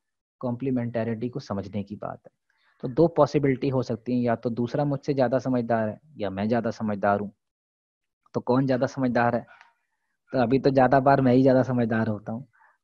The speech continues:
तो अगर इस case में देखें कि अगर दूसरा ज्यादा समझदार है, इसका मतलब ये है कि दूसरा ज्यादा जिम्मेदार भी होगा जीने में। तो जिम्मेदार है तो हम क्या करेंगे उसके साथ? तो हम दूसरे से समझने को तैयार हो जाएंगे,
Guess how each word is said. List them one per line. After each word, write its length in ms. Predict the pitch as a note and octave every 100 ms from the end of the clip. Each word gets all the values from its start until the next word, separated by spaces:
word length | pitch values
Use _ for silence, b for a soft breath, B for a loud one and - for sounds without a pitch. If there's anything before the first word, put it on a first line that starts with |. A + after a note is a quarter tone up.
| _ _
तो 60 | B2+
अगर 140 | C3
इस 200 | C#3 E3
case 240 | - E3+ -
में 120 | F3
देखें 240 | D3+ C#3+ D#3+
कि 80 | E3
अगर 160 | E3
दूसरा 420 | C#3 B2+ C#3 G3+
ज्यादा 240 | F3+ D3 C3+
समझदार 540 | - A#2 G#2 G#2 G2
है, 120 | - _ _ _ -
इसका 260 | C#3 - E3
मतलब 340 | D3+ D#3 D#3
ये 100 | D3+
है 140 | D3+
कि 100 | E3
दूसरा 360 | D#3+ C3+ C3 E3
ज्यादा 300 | D3+ B2+ D3
जिम्मेदार 520 | B2 A#2 C3 C3+ B2
भी 160 | A#2 A2
होगा 220 | G2+ G#2
जीने 280 | F#2+ F#2+ F#2
में। 80 | - _ _
तो 60 | -
जिम्मेदार 500 | A2+ C#3+ D3+ D3+ D3+
है 160 | C#3 D3
तो 140 | D#3
हम 180 | C#3+ D#3+
क्या 180 | E3 D3+
करेंगे 340 | C#3+ C3+ C3+
उसके 240 | C3 -
साथ? 200 | C3 B2 - _ _ _ _ _ _ -
तो 80 | C3+
हम 280 | D3+ F3+
दूसरे 400 | D#3 C#3+ - D3+
से 140 | D#3 F#3
समझने 500 | - B2 A#2+ C3 C#3+
को 160 | -
तैयार 420 | D#3 B2 A2+ B2 A#2+
हो 100 | G#2
जाएंगे, 360 | F#2+ F#2 -